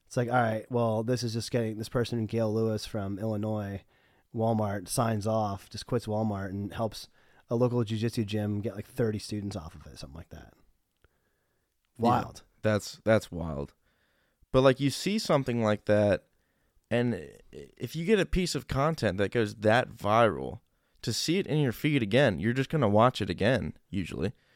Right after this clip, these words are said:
Speaker 1: Oh, yeah.
Speaker 2: So
Speaker 1: It's like, oh,
Speaker 2: throwing an
Speaker 1: what are
Speaker 2: a-
Speaker 1: they gonna, what are they gonna do
Speaker 2: Yeah.
Speaker 1: next?
Speaker 2: Throwing an ad right off that, the same video in the beginning, throwing an ad right off that, you probably already got 'em reeled in.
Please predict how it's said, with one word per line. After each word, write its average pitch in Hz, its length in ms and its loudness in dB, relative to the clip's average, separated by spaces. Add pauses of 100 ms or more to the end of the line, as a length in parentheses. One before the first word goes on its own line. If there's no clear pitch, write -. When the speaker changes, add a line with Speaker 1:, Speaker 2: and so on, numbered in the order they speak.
(140)
Speaker 1:
Oh, 220 80 8
yeah. 160 300 4
Speaker 2:
So - 140 6
Speaker 1:
It's 147 60 10
like, 165 100 6
oh, - 100 10
Speaker 2:
throwing 160 220 10
an 143 40 10
Speaker 1:
what 180 100 12
are - 20 12
Speaker 2:
a- 180 40 10
Speaker 1:
they 185 80 10
gonna, 165 200 8
what 147 220 4
are 175 60 10
they 170 60 8
gonna 160 100 8
do 156 80 8
Speaker 2:
Yeah. 160 220 8
Speaker 1:
next? - 320 -12
Speaker 2:
Throwing 165 300 6
an 131 80 4
ad 135 240 6
right 123 320 8
off 131 260 6
that, 87 300 2 (320)
the 120 80 -4
same 135 380 2
video 135 200 4
in 127 80 4
the 117 60 2
beginning, 113 320 2
throwing 113 220 0
an 107 60 4
ad 117 160 4
right 107 180 6
off 113 220 4
that, 90 180 0
you 98 80 -4
probably 110 220 4
already 107 160 6
got 104 120 4
'em 101 120 0
reeled 107 200 2
in. 131 120 -2